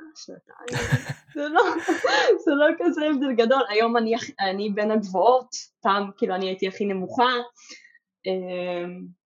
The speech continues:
Speaker 1: הן היו נורא מפחידות, היום, היום לא מפחידות. <laughs> אמ,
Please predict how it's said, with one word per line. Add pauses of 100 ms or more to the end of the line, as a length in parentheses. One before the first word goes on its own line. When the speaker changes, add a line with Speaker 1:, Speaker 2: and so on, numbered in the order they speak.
(760)
Speaker 1:
הן
היו
נורא
מפחידות,
היום, (960)
היום
לא
מפחידות. (280)
<laughs> (1300)
אמ,